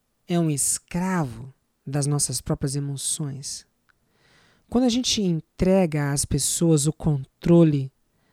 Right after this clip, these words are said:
das nossas emoções, da nossa felicidade, a gente não tem consciência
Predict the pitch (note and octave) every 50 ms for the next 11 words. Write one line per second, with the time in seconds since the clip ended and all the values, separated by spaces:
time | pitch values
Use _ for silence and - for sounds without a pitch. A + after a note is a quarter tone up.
0 | _ _ _ D3+ D3+ C#3 D3+ D#3 D#3 - - C#3+ D3 D3+ D3 C#3+ C3+ - - E3
1 | D#3 D3+ C#3+ C#3+ C#3 C#3+ C#3+ - - - - C#3+ C#3+ C3 - - C#3 B2+ B2 C3
2 | C3+ C#3+ C#3+ C#3+ C3+ C3 B2+ - _ _ _ _ _ _ _ _ _ _ _ _
3 | _ _ _ _ _ _ _ _ _ _ _ - D3+ D3 C#3+ C3+ B2+ C#3+ F3 F#3
4 | F#3+ F#3+ F3 - - - - - _ E3 E3+ F#3 G3 G3+ - - G3+ G#3 G3+ -
5 | - G#3+ G#3 G3+ - - - - E3+ D#3 D3+ E3 F#3+ A3 A#3 A#3 G3+ - - -
6 | - D#3 C#3 C3+ C#3